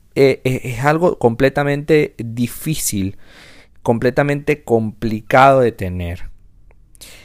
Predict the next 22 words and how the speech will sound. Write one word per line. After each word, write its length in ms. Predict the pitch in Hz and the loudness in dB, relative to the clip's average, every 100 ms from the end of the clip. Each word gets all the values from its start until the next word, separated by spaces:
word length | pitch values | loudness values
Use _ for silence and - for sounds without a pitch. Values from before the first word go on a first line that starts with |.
| - | -8
Las 200 | 139 147 | -4 -2
disculpas, 720 | 160 - 208 233 226 349 - | -2 -2 0 0 2 -2 -2
por 260 | - - 92 | -6 -8 -6
ejemplo, 560 | 95 123 127 147 185 - - - - _ _ _ _ - 127 | -4 -4 -2 -2 -4 -8 -20 -20 -20 _ _ _ _ -14 -4
es 120 | 143 | 2
el 120 | 156 | 6
acto 260 | 156 151 160 | 4 4 -2
en 140 | 143 | 0
donde 300 | 123 117 113 | -2 0 4
dos 180 | 131 170 | 4 4
o 40 | |
más 180 | 156 147 | 0 -2
personas 680 | - 127 - 147 190 233 - - - - - | -2 0 0 -2 -2 -6 -12 -20 -20 -20 -4
cuyo 280 | - 147 131 | 2 4 4
vínculo 540 | 143 196 156 123 110 107 | 4 0 -2 0 2 2
ha 80 | |
sido 280 | 107 135 147 | 0 0 2
dañado 540 | 139 117 127 131 107 - | 4 2 2 2 2 -2
por 220 | 98 104 | -4 0
uno 220 | 135 156 | 0 2
de 200 | 156 117 | 4 4
ellos 380 | 110 139 147 | 2 -2 -4